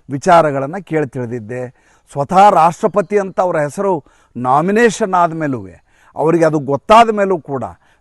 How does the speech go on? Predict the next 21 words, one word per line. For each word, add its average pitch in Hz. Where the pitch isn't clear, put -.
ಬೆಳಗಿನ 202
ಜಾವ 160
ಮೂರುವರೆಗೆ 175
ಎದ್ದು 113
ನಾಲ್ಕು 170
ಗಂಟೆಗೆ 151
ಅವರು 120
ಇರುವಂಥ 170
ಹಳ್ಳಿಯ 143
ಶಿವಾಲಯದ 185
ಕಸ 151
ಗುಡಿಸಿ 196
ಈ 170
ಹೆಣ್ಮಗಳು 156
ದಿಲ್ಲಿಗೆ 160
ತೆರಳಿದ್ರು. 123
ನೆನ್ಪಿಡ್ಲಿ, 107
ಈ 117
ದೇಶದಲ್ಲಿ 165
ಅಂಥ 147
ಮ-, 107